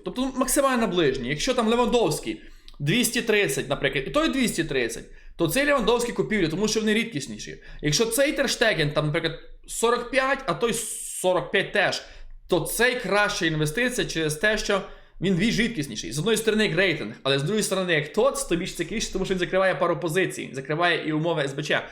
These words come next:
а цей не закриває. Але все рівно він рідкісний, йому треба менше часу, щоб вирости. Думаю, тут теж зрозуміло. Е, якщо ми говоримо про ці тоци, які я зайшов агресивно, ну дивіться, вони ростуть.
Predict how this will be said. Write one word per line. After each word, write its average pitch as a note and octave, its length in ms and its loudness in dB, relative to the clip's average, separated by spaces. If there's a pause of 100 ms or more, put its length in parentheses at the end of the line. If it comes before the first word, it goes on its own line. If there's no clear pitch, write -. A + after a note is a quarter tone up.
а C3 100 0
цей - 220 2
не G#3+ 100 0
закриває. G3 520 0 (220)
Але B3 200 2
все A#3 160 2
рівно C#4+ 200 2
він G#3 160 4
рідкісний, C#3+ 440 -2
йому F#3 180 -2
треба F#3 280 2
менше F3+ 380 2
часу, G3 320 0
щоб D3 180 -6
вирости. D3+ 380 0 (440)
Думаю, F#3 240 2
тут D3+ 140 -6
теж D#3+ 160 4
зрозуміло. A3 600 2 (240)
Е, F#3 260 4
якщо G#3 280 2
ми C4+ 100 2
говоримо C4 320 2
про A#3+ 120 0
ці A#3+ 160 -2
тоци, B3 500 0
які F3 220 0
я G3+ 140 4
зайшов F3 380 0
агресивно, G#3 720 2 (640)
ну G3 120 -2
дивіться, G3+ 520 0 (180)
вони G#3+ 200 4
ростуть. - 600 0